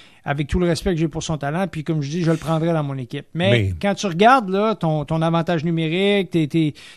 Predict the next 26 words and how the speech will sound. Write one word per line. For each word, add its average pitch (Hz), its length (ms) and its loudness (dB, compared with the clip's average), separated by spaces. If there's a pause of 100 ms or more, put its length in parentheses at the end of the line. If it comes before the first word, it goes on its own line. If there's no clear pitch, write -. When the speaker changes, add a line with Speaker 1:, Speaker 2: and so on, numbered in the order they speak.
Speaker 1:
tes 170 100 -2
situations, 190 760 2
euh, 156 460 0 (720)
qui 269 180 0
va, 220 200 2 (100)
qui 285 160 0
va 220 140 2
prendre 196 280 -2
la 160 140 0
charge 196 340 2
de 170 80 0
travail 165 380 2
au - 20 4
niveau 165 280 2
offensif ? 165 580 -4 (140)
Je 139 60 -6
vous 143 120 -4
le 143 60 -4
dis, 214 240 -2
là, 139 240 -6 (400)
je 135 600 -6
cherche, 220 400 -4
là, 202 140 -4
puis 156 140 -10
je 131 80 -12
dis, 139 320 -10